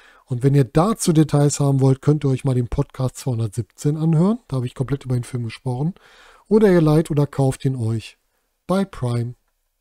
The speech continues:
Video. Ja, das waren unsere twenty-eight Days of Horror. Ihr habt wahrscheinlich auch mittlerweile erkannt, woher dieser Titel kommt. Ganz klar angelehnt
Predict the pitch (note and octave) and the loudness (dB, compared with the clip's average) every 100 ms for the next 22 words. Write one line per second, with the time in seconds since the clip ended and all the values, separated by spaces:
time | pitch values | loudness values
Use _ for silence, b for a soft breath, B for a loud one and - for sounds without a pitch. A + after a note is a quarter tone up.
0 | - B2+ F3 D#3 F#2+ _ _ _ _ _ | -6 -2 2 2 0 _ _ _ _ _
1 | _ _ _ _ _ _ _ _ _ - | _ _ _ _ _ _ _ _ _ -2
2 | F#3 G3+ F3 - F3+ E3+ F3 D#3+ D#3+ C3+ | 2 4 2 0 0 2 2 2 2 2
3 | C3 - - A3 G3 F#3 D3 D#3 D#3 - | 0 0 -2 0 2 2 2 2 2 0
4 | D3 - - E3 D#3+ D3+ D3+ D3 D3 - | -4 0 4 6 8 6 4 2 0 -2
5 | C3+ D3 C3+ C3 D#3 - C3+ B2+ A#2+ - | -2 2 2 2 0 0 0 2 0 0
6 | C3+ C3 - B B B B D#3+ F3 D#3+ | 0 0 -4 B B B B 6 8 8
7 | C3+ B2 B2 G3+ G#3 D#3 D#3+ D#3 - D#3 | 6 2 2 2 2 2 2 2 0 0
8 | F3+ - D3+ D#3 D3+ D3 C3+ C3+ C3 | 0 -2 -2 0 0 2 2 2 -2